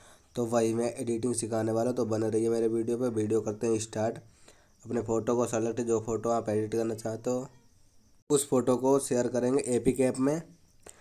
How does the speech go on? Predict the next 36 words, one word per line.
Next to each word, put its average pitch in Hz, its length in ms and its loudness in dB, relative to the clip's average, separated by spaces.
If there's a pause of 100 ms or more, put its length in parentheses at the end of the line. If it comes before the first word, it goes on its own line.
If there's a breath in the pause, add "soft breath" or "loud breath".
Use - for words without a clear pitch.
(220 loud breath)
तो 127 60 0
finally 120 320 2
दोस्तों, 127 280 2
मेरी 123 180 2
पिक 123 180 0
हो 123 140 4
गई 123 200 2
एपिक 120 300 0
ऐप 117 140 0
में 123 120 0
ओपन। 123 260 0
यहाँ 117 240 0
से 117 220 2 (600 loud breath)
रीटच 120 360 0
पे 131 140 0
क्लिक 123 300 0
करेंगे 123 300 2
पहले, 131 340 0 (1400)
यहाँ 117 300 -2
से 117 200 -2 (2000 soft breath)
पोर 127 240 2
वाले 127 220 4
ऑप्शन 123 280 -2
पे 127 120 -2
आएंगे, 127 300 0
यहाँ 117 180 0
से 117 120 -4
इसको 113 200 -4
फुल 120 220 -4
कर 117 160 -6
देंगे। 123 240 -2
जो 120 480 -2 (1200 soft breath)
पिंपल 123 340 0
वगैरह 123 280 0
होते 123 240 -2
हैं 135 220 0